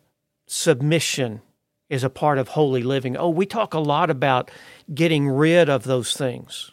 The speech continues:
getting rid of sin, getting rid of those things that entice us to walk away from God. But whenever we talk about living holy, he's also talking about, I want you to be humble.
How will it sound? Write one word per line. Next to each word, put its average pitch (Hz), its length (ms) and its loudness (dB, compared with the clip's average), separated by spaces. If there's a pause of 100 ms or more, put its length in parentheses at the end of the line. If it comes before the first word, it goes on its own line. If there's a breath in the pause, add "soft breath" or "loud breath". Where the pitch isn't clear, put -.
getting 147 340 0
rid 165 340 4
of 139 180 2
sin, 156 460 0
getting 147 320 0
rid 170 240 4
of 165 100 4
those 151 240 0
things 165 260 -2
that 143 140 -2
entice 151 580 -4
us 165 200 -4
to 151 160 0
walk 165 320 -2
away 143 240 -2
from 123 180 -4
God. 113 400 -4 (2250)
But - 100 -14
whenever 196 300 -2
we 202 120 0
talk 180 260 -2
about 151 240 0
living 156 320 2
holy, 143 560 -4 (880)
he's - 180 -8
also 214 300 -2
talking 156 420 -4
about, 131 400 -2 (300 soft breath)
I 156 60 -2
want 170 280 -2
you 139 40 -6
to 127 60 -4
be 131 180 -2
humble. 160 380 -6